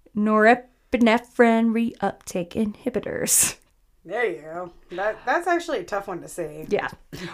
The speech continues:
Speaker 1: Or mirtazapine, if the S S R I is ineffective.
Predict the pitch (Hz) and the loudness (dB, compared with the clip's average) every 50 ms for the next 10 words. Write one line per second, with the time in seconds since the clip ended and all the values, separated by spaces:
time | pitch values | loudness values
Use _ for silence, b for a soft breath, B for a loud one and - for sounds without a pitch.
0 | B B - 233 240 247 247 247 240 233 226 226 214 - - - _ _ - 233 | B B 10 12 12 12 12 12 10 8 8 6 4 2 0 -6 _ _ 2 2
1 | 226 226 226 - 247 233 220 190 196 - 208 185 - - - 165 - - - 208 | 2 2 2 4 2 2 2 2 -2 -4 -4 -4 -4 -6 -8 -12 -14 -6 -2 -2
2 | 196 - - 143 151 - - 170 - - 143 131 110 - 175 - - - - - | -2 0 0 0 0 0 -4 -6 -4 -2 -2 -2 -2 -4 -4 -6 -8 -8 -8 -10
3 | - - - - | -10 -12 -16 -20